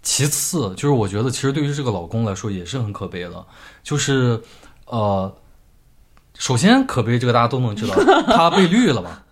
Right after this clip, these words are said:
Speaker 1: 对吧？被绿在这个，在我们的这个东亚的文化里面，是对于一个男性最大的一种羞辱。啊，就是可以说是排前三吧，我也不说最大了。
Speaker 2: <laughs>
Speaker 1: 啊，一种，一种人格上的侮辱。然后，然后第二个，就是他的社会价值完全就被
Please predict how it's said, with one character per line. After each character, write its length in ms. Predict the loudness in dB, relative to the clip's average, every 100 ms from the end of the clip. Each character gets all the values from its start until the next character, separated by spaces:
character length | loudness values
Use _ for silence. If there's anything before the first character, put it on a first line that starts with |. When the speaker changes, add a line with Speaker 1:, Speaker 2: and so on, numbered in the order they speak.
| -8
Speaker 1:
对 100 | -2
吧？ 80 | 2
被 160 | 4
绿 320 | 2 2 0
在 220 | 0 0 0
这 100 | -2
个， 300 | -2 -4 -6 -10 -20 -20 -2
在 120 | 2
我 200 | 2 2
们 100 | 2
的 80 | 2
这 120 | 2
个 120 | 0
东 180 | 0 2
亚 160 | 4 4
的 40 |
文 200 | 2 0
化 180 | 0 0
里 100 | 0
面， 220 | -2 -2
是 320 | -2 -2 -2
对 200 | -2 -2
于 40 | -2
一 80 | 0
个 80 |
男 240 | -2 -2 -2
性 260 | -2 -2
最 220 | -2 0 0
大 260 | 0 -2
的 380 | -4 -4 -6 -10
一 160 | -6 -6
种 460 | -6 -8 -10 -16 -20 -20 -12
羞 220 | -2 0 2
辱。 420 | 0 -2 -8 -16 _ _ _ _
啊， 220 | -8 -8 -6
就 160 | -4
是 60 | -4
可 160 | 2
以 80 | 2
说 180 | 2 0
是 140 | -2
排 200 | -4 -4
前 220 | -2 0 0
三 220 | 0 0
吧， 100 | 0
我 80 | -2
也 80 |
不 80 | -2
说 100 | -2
最 160 | -2 -2
大 220 | -2 0
了。 260 | 4 4 6 6
Speaker 2:
<laughs> 320 | 6 4 2
Speaker 1:
啊， 220 | 0 0 -2
一 100 | 0
种， 180 | 2 0
一 80 | 0
种 220 | 0 0
人 180 | 2 0
格 160 | 2
上 140 | 0 0
的 140 | 0
侮 260 | -2 -4 -4
辱。 260 | -4 -8
然 160 | -6 -2
后， 280 | 0 0 0
然 120 | 0
后 120 | -2
第 200 | -2 2
二 160 | 4 4
个， 140 | 0
就 60 | -2
是 100 | -4
他 140 | 0
的 80 | 0
社 160 | 2 2
会 120 | 2
价 220 | 2 0
值 140 | 0
完 180 | 0 0
全 180 | -2 -6
就 160 | -4 -4
被 280 | -2 -2